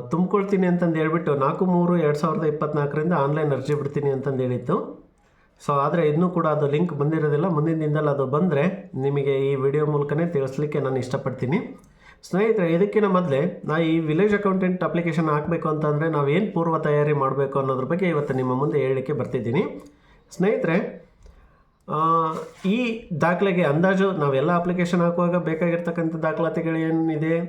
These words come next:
ಒಂದು ಫೋಟೋ ಆಗಿರ್ಬೋದು, ಒಂದು ಸಿಗ್ನೇಚರ್ ಆಗಿರ್ಬೋದು, ಅಥವಾ ಒಂದು ಲೆಫ್ಟ್ ಹ್ಯಾಂಡ್ ಥಂಬ್ ಇಂಪ್ರೆಷನ್ ತಗೊಳ್ಳಿ. ಇದು ಬೇಕಾದ್ರೆ ನಾವು ತಗೊಳ್ತೀವಿ, ಬೇಡ ಅಂದ್ರೆ ಬಿಡ್ತೀವಿ.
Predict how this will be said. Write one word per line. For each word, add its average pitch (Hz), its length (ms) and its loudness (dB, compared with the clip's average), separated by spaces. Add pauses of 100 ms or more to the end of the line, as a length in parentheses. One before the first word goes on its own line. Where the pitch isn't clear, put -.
(160)
ಒಂದು 135 180 0
ಫೋಟೋ 156 260 -2
ಆಗಿರ್ಬೋದು, 156 500 0 (320)
ಒಂದು 127 300 -2
ಸಿಗ್ನೇಚರ್ 151 480 -2
ಆಗಿರ್ಬೋದು, 151 500 -2 (260)
ಅಥವಾ 127 240 -4 (560)
ಒಂದು 127 200 -2
ಲೆಫ್ಟ್ 127 260 -2
ಹ್ಯಾಂಡ್ 160 180 0
ಥಂಬ್ 160 220 0
ಇಂಪ್ರೆಷನ್ 156 460 -2
ತಗೊಳ್ಳಿ. 151 320 0 (240)
ಇದು 127 120 -2
ಬೇಕಾದ್ರೆ 160 720 -2
ನಾವು 147 160 -2
ತಗೊಳ್ತೀವಿ, 160 480 0
ಬೇಡ 143 220 0
ಅಂದ್ರೆ 156 260 0
ಬಿಡ್ತೀವಿ. 151 440 0